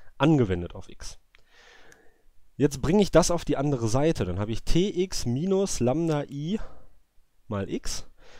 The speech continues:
Und da kann ich das x jetzt natürlich ausklammern. Dann habe ich hier stehen T minus Lambda i mal x, äh, ist gleich der Nullvektor.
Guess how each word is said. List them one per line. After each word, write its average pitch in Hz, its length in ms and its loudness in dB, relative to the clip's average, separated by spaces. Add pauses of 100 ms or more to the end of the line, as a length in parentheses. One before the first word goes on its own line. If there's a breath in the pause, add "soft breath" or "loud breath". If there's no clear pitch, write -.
(100)
Und 131 100 2
da 147 60 8
kann 208 160 4
ich - 80 2
das - 160 0
x - 160 -2
jetzt 151 160 0
natürlich 131 320 -6
ausklammern. 135 680 -4 (220)
Dann 107 120 -6
habe 120 120 -4
ich 120 80 -6
hier 123 120 -4
stehen 131 380 -2
T 165 420 6 (560)
minus 185 540 2
Lambda 156 420 2
i 135 360 -6 (500)
mal 104 280 -4
x, - 460 -10 (1600)
äh, 92 440 -4
ist - 220 -10
gleich 92 280 -4
der 95 100 -4
Nullvektor. 92 560 -6